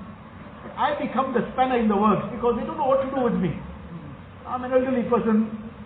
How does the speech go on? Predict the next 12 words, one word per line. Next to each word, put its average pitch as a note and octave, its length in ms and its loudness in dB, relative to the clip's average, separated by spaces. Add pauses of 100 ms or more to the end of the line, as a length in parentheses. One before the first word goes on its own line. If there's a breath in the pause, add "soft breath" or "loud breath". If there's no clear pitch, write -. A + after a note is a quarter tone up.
(360)
and F#3+ 240 0
maybe A3 260 2
somebody G#3+ 320 4
is F#3 80 4
now G3 240 4
a D#3 100 2
widower G#3 720 4
or E3 120 -4
a D#3 40 -2
widow. G3+ 480 2 (1500)
So A3 60 -6
now, B3+ 520 2